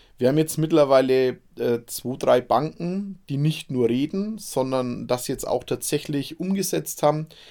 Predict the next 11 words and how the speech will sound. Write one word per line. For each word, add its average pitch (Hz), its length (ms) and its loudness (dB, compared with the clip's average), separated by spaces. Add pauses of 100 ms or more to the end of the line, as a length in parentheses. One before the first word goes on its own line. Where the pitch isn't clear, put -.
(180)
Mega 151 340 2 (120)
cool, 190 140 2
ich 175 140 -4
feiere 160 340 6
euch 147 260 2
dafür, 151 600 2
weil 117 540 0
ich 151 140 -8
find's 143 340 -4
irre 135 240 0
wichtig. 160 500 -2